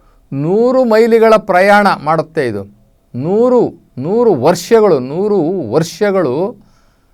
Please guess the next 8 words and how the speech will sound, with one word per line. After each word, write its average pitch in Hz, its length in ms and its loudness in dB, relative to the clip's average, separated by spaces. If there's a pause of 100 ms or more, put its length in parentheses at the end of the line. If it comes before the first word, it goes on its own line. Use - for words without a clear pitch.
(160)
ಪ್ರಯಾಣ 165 400 0
ಮಾಡ್ತದೆ. 127 720 -2 (960)
ಬಾಲ್ಯ 180 460 2
ಒಂದು 180 340 0
ಪ್ರಯಾಣ, 170 460 -2 (1500)
ಯೌವನ 139 480 -8
ಒಂದು 117 640 -8 (580)
ಪ್ರಯಾಣ, 117 460 -4